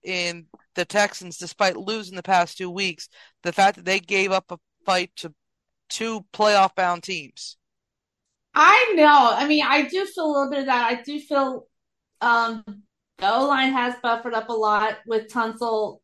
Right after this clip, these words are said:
Speaker 2: our only Pro Bowler. I'm glad we have at least one Pro Bowler. Um, but it's like they haven't been giving up a lot of sacks and everything. And so, um, the corner, I mean, it's like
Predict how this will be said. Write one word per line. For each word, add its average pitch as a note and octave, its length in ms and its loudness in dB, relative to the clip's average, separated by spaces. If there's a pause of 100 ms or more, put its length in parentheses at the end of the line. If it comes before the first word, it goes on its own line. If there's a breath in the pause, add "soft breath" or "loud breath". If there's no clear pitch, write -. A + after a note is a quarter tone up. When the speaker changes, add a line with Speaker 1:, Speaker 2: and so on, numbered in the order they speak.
(120)
Speaker 2:
our G#3+ 500 2
only D4 480 4
Pro A#3 240 0
Bowler. G#3 440 2
I'm A3 120 -8
glad A3+ 280 0
we A#3 140 -6
have G#3+ 200 -4
at G3+ 120 -8
least A3+ 220 -8
one G#3+ 140 -10
Pro F#3+ 220 -4
Bowler. E3 420 -8 (680 soft breath)
Um, A3+ 520 2 (1120)
but B3 200 -4
it's B3 160 0
like B3 160 0
they A#3+ 120 -2
haven't B3+ 300 -2
been B3 180 -6
giving A#3+ 340 -6
up A#3 100 -8
a A#3 40 -8
lot A3+ 260 -2
of A#3+ 60 -12
sacks G3+ 400 -4
and G#3 100 -8
everything. G3+ 760 -8
And G#3+ 180 -10
so, G3+ 580 0
um, G3 500 -2 (440)
the A3+ 80 -8
corner, D#4 460 2
I A#3+ 60 -10
mean, B3 340 -6
it's - 120 -20
like A3+ 340 -4